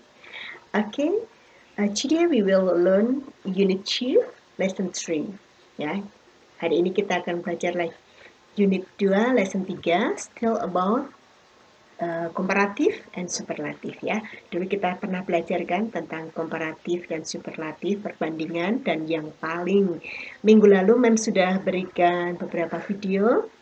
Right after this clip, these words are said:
hmm, kalian sudah mendengarkan, ya, sudah mencatat juga catatannya. Sebenarnya ini pelajaran kita sudah pelajari dulu,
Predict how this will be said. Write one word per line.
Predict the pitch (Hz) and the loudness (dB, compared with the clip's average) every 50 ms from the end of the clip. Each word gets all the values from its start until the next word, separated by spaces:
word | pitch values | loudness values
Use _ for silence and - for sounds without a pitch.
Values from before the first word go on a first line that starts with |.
| - | -16
hmm, | 185 156 156 160 160 | -14 -12 -12 -12 -10
kalian | - - 156 156 165 165 170 175 | -8 -6 -2 0 0 0 0 -2
sudah | - 175 160 160 165 156 - - - - - - - - _ - | -4 -4 -4 -6 -6 -8 -14 -16 -18 -20 -20 -20 -20 -18 _ -6
mendengarkan, | 170 175 170 165 165 165 160 165 160 - 156 156 156 160 170 180 180 196 226 262 330 339 - - _ _ - | -4 -4 -2 -2 -2 -4 -4 -6 -6 -6 -6 -4 -4 -4 -4 -4 -2 -2 -2 -2 -4 -6 -8 -14 _ _ -12
ya, | - - - - - - - - 160 170 | -10 -10 -10 -10 -10 -12 -12 -12 -14 -14
sudah | - - - 170 - 170 165 160 - - 170 | -12 -10 -10 -6 -6 -6 -6 -6 -8 -10 -10
mencatat | 165 170 170 - 180 165 165 - 180 170 - | -8 -8 -6 -6 -6 -6 -4 -6 -6 -8 -8
juga | - - - - 180 | -10 -12 -8 -6 -6
catatannya. | 175 - 165 160 - 165 165 - 175 175 180 180 180 190 208 247 | -6 -6 -6 -6 -6 -8 -6 -6 -4 -4 -4 -2 -2 0 0 0
Sebenarnya | 247 - - - 170 170 165 165 185 190 202 | 0 -2 -2 -2 0 0 0 0 0 2 2
ini | 208 220 | 2 2
pelajaran | 220 196 180 190 190 - 170 180 202 214 | 0 0 -2 -2 -2 -2 -2 0 0 0
kita | - 180 - 196 | -2 -4 -4 -6
sudah | 196 - 208 190 180 | -4 -4 -4 -4 -4
pelajari | - - 165 165 165 - 170 156 165 170 | -4 -4 -4 -4 -4 -6 -6 -4 -4 -4
dulu, | 170 - 170 170 170 185 214 294 415 | -4 -4 -4 -4 0 2 4 2 2